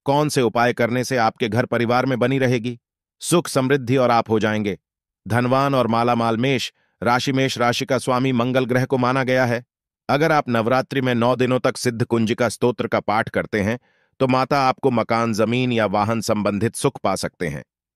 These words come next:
इसके साथ ही आप शारदीय नवरात्रि के नौ दिनों तक किसी असहाय लोगों की मदद करते हैं, तो आपके ऊपर माता रानी की कृपा हमेशा बनी रहेगी।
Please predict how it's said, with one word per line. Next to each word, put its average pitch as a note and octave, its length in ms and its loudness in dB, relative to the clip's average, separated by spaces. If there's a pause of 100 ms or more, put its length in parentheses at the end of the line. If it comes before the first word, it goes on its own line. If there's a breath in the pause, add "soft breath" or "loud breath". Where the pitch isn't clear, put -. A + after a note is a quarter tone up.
(240)
इसके C3+ 240 0
साथ C#3 300 0
ही C#3 120 0
आप B2 180 0
शारदीय A#2+ 500 0
नवरात्रि A2 540 -2
के A#2 120 0
नौ G#2+ 220 0
दिनों A#2 240 0
तक - 160 -2
किसी A#2 240 -2
असहाय A2+ 440 0
लोगों A2+ 260 0
की A2+ 120 -2
मदद G2+ 280 0
करते F#2 300 -2
हैं, A2 160 -2 (420)
तो C3+ 80 4
आपके C#3 320 2
ऊपर C3 300 2
माता A#2 340 2
रानी A#2 260 2
की A2 140 -4
कृपा A#2+ 300 -2
हमेशा A2 400 0
बनी G2 240 0
रहेगी। C#2 440 -6